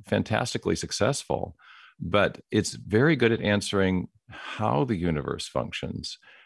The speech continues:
And it's good at, at describing the patterns of regularities we see, it's, and mapping what, what's actually there.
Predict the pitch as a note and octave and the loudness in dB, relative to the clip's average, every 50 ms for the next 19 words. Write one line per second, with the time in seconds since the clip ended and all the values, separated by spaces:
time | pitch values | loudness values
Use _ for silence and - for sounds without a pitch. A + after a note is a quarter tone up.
0 | _ _ _ - F#2 F#2 F#2 F#2 F2+ D#2+ - - - - F#2 - G#2+ A2+ A2+ A2+ | _ _ _ 0 2 4 4 6 4 4 2 0 -8 -10 -2 2 4 4 6 4
1 | G2+ - - _ _ _ - C2 - E2+ - F#2 - - - - D#2+ D2+ F2+ A2+ | 2 0 -2 _ _ _ -6 -6 -4 -2 -2 -2 -2 -2 -2 0 0 2 4 2
2 | B2 A2+ G#2 F#2 D2+ C#2+ C#2+ D#2 - - - - F2 D#2+ - _ - - G2 G2 | 4 4 4 2 2 0 -4 -8 -10 -16 -4 -2 -2 -2 -2 _ -2 0 2 4
3 | G2+ G2+ G2+ G2 G2 F2 F2+ E2+ - C#2 C#2 C2+ C2+ C2+ E2 G2 G#2 G#2+ A2 G#2+ | 4 4 4 4 4 2 0 -2 0 -2 0 0 0 2 4 4 6 6 6 6
4 | G#2+ G#2 F#2 - F2+ F2 - - - F#2 F#2+ F#2+ F#2 F#2 E2 D2 - - - - | 4 2 0 -2 -4 -6 -6 -4 0 4 4 4 4 4 2 0 -4 -8 -14 -14
5 | G#3+ A#3 - - D2 - - D2+ D#2 D2 C2+ - - - - C#2 D#2+ F2 F2+ G2 | -16 -12 -8 -6 -6 -4 -2 -2 0 0 0 -2 -4 -4 -2 2 2 4 4 2
6 | G2+ - - A2+ G#2+ G#2 F2+ D#2+ D#2 - F2 F#2+ G2 F2 - - F2+ F#2+ E2 - | 0 2 4 4 4 4 4 0 -4 -4 2 4 4 4 2 2 0 0 0 0
7 | - - C#2 D#2+ E2 - - - C#2+ C#2 C2+ C#2+ F2+ G2 G2+ G#2+ G#2 | -2 -2 -2 -2 -2 -2 -4 -4 -2 -2 2 4 4 6 6 4 2